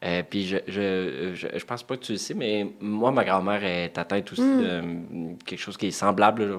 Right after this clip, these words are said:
Speaker 1: Je, je suis pas sûr si c'est de l'Alzheimer exactement, mais, euh, mais, mais, mais je me souviens, euh, du sentiment la première fois où elle savait plus mon nom.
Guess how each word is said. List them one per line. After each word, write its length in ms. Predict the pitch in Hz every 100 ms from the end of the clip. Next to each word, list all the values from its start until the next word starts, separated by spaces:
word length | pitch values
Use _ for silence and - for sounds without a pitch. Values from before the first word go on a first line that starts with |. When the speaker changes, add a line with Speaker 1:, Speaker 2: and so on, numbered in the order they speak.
| 95
Speaker 1:
Je, 60 | - - - -
je 60 |
suis 80 | -
pas 100 | 107
sûr 180 | - 107
si 80 | -
c'est 140 | 110
de 60 | 95
l'Alzheimer 460 | 92 90 95 95
exactement, 440 | 98 98 110 131 170
mais, 180 | 139 - - - - - - _ -
euh, 540 | 107 123 117 110 107 113
mais, 320 | 120 127 139 131
mais, 240 | 131 139
mais 180 | 139 139
je 100 | 135
me 100 | 131
souviens, 540 | 123 - 120 135 151 143
euh, 480 | 110 107 104 101
du 320 | 101 101 110 101
sentiment 400 | 120 107 127 120
la 100 | -
première 300 | 110 98 92
fois 140 | 120
où 140 | 120
elle 380 | 107 95 90 92
savait 240 | - 92 92
plus 140 | -
mon 140 | 104 95
nom. 300 | 95 202